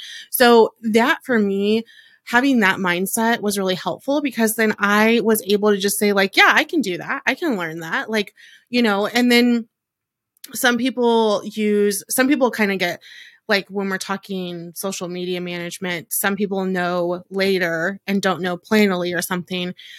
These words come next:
But for me, they're all the same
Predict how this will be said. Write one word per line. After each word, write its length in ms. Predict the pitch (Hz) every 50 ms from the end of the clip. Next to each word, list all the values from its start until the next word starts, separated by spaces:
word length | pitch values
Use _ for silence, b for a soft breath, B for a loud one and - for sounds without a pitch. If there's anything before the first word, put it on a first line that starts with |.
| B B
But 160 | - 226 220
for 140 | - 240 226
me, 440 | 226 254 277 277 262 233 214 214 208 b b b b b b b _ _ -
they're 220 | 233 220 240 240
all 140 | 240 226 214
the 80 | 202
same 360 | - - 196 - - - -